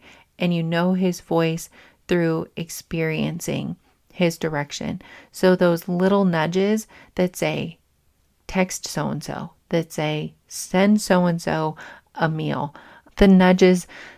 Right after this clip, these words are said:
that tell you to quit something or go to this place today, those little nudges that feel insignificant, and if you're like me, they feel kind of silly to follow. Like,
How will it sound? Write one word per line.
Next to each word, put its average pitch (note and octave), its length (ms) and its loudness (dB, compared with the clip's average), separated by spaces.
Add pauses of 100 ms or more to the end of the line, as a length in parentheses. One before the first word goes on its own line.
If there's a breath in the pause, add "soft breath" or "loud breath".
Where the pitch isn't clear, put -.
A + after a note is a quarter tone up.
(140)
that E3+ 360 2 (380)
tell F3+ 220 4
you F#3+ 260 4
to F#3 340 4
quit G#3 340 -2
something E3 600 0
or E3+ 600 0 (380)
go E3+ 200 6
to G3 120 4
this F#3+ 260 2
place G3 400 2
today, C#3+ 440 -2 (280 loud breath)
those G#3+ 260 4
little G3 280 4
nudges G3+ 680 0
that F3 440 0 (300)
feel F#3 500 2 (240)
insignificant, G3 960 0
and E3+ 320 -2 (400)
if F#3 160 0
you're G3 120 4
like F#3+ 320 2
me, F#3 300 2
they F#3 300 0
feel F#3+ 440 6
kind F#3+ 240 2
of F#3+ 100 2
silly - 640 -2 (320)
to G3+ 220 6
follow. F#3 680 4 (520 loud breath)
Like, - 200 -10